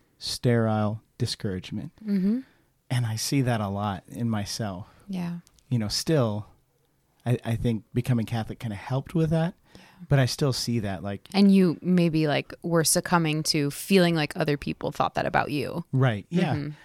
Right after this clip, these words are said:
Speaker 1: Yeah. I, I think, yeah, you mean, you know, a
Speaker 2: Yeah.
Speaker 1: fresh convert working in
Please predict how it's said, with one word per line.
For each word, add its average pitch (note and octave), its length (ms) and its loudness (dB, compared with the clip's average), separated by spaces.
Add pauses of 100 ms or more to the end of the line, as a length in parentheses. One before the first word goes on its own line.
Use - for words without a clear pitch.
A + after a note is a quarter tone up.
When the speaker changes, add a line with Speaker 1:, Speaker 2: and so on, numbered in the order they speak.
Speaker 1:
Yeah. F#3 240 6
I, A#2 240 -2 (180)
I C#3+ 80 2
think, C3 300 0
yeah, B2+ 240 -2
you A#2 180 -6
mean, A2 380 -6 (420)
you B2+ 220 -6
know, G#2 80 -4
a G#2 80 -4
Speaker 2:
Yeah. F#3+ 100 2
Speaker 1:
fresh A#2 160 0
convert A2+ 400 -4 (240)
working G#2+ 440 -4
in G2 200 -6